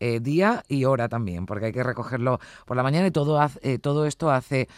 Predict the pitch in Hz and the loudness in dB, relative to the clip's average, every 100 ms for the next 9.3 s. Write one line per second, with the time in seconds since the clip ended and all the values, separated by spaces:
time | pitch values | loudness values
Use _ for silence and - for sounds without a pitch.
0 | - - - 120 - 127 120 123 131 120 | -20 -18 -4 -4 -2 0 2 2 0 -2
1 | 107 110 113 127 123 110 107 117 - 147 | -2 0 -2 0 -2 0 0 0 -2 -4
2 | 127 117 113 110 - 113 120 127 120 127 | -2 -2 -2 -4 -4 -2 -2 -2 0 2
3 | 123 160 - - - - 104 127 107 98 | 2 0 -6 -20 -18 -6 -4 -4 -4 -4
4 | 110 101 107 110 120 120 120 110 120 123 | -2 -2 0 -2 -2 -2 -2 -2 -2 0
5 | 143 - - - 120 113 113 107 104 101 | -2 -6 -20 -10 -4 -2 -2 -2 -2 -2
6 | 101 107 107 135 135 131 135 127 127 113 | -2 -4 -2 -2 -2 -4 -2 0 -2 -2
7 | 101 98 104 113 107 107 101 101 78 - | -2 -4 -4 -4 -4 -4 -4 -6 -8 -8
8 | 95 95 92 113 - - - 160 123 120 | -8 -6 -6 -8 -8 -10 -4 -2 -2 -2
9 | 127 147 175 | -2 0 -2